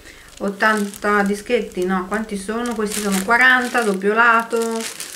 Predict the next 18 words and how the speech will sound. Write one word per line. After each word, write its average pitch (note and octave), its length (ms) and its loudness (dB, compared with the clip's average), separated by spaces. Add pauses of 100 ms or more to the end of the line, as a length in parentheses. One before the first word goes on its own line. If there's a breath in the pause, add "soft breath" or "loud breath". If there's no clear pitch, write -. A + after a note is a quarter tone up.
(120)
Mi G3 100 0
piacciono, G3+ 540 2
li F#3+ 120 2
trovo F#3+ 240 2
da F#3+ 140 4
quel G3 140 -2
sapone, G3+ 560 -2
quando G3 240 0
sono G3+ 180 -4
in G3 80 0
offerta G3 380 -2
li G#3+ 120 -4
prendo, A3+ 440 -2
mi G#3 100 0
sembra F#3+ 260 -2
un F#3 100 -4
euro E3+ 380 -2
circa. E3+ 520 -6